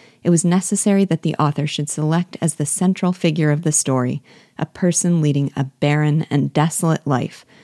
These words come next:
under the dominance of some vice or passion which shut out all good influences, a person without faith,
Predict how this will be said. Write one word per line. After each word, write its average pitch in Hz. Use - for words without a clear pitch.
under 175
the 175
dominance 160
of 160
some 160
vice 143
or 156
passion -
which 160
shut 170
out 160
all 151
good 151
influences, 143
a -
person 160
without 147
faith, 151